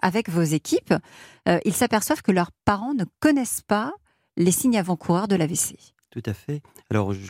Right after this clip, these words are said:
Speaker 2: le disais tout à l'heure, euh, on s'est rendu compte que souvent la, la, la conversation démarre par le camion des pompiers. Euh, et puis de là, on passe à, au reste de ce qu'ils ont fait. Et le fait qu'ils aient dessiné tel signe, qu'ils aient,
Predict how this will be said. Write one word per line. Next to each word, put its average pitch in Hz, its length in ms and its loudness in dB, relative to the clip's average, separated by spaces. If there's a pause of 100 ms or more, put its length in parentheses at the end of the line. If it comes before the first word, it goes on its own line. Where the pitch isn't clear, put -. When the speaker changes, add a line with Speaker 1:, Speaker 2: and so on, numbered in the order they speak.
Speaker 2:
le 110 100 -2
disais 107 600 -4
tout - 240 -6
à 104 60 0
l'heure, 123 380 -2
euh, 98 200 -2
on 98 140 -2
s'est 104 160 -4
rendu 95 200 0
compte 110 220 0
que - 80 -20
souvent 101 220 -6
la, 82 180 -6 (400)
la, 87 140 -6
la 87 100 -6
conversation 92 520 -2
démarre 95 320 -2
par 90 120 -4
le 87 80 -6
camion 92 280 -2
des 87 100 -4
pompiers. 90 400 -4 (420)
Euh, 98 240 -2
et 98 140 -2
puis 104 260 -4
de 104 120 2
là, 113 280 2
on 110 140 -2
passe 117 280 -2
à, 98 240 -2
au 92 100 -4
reste 110 340 -4
de 92 260 -4
ce - 280 -16
qu'ils 95 280 -10
ont 87 80 -4
fait. 90 300 -6 (160)
Et 87 80 -4
le 82 80 -4
fait - 200 -8
qu'ils 82 240 -12
aient 82 60 -4
dessiné 85 480 -6
tel 85 220 -8
signe, 98 340 -4
qu'ils 85 300 -8
aient, 82 80 -4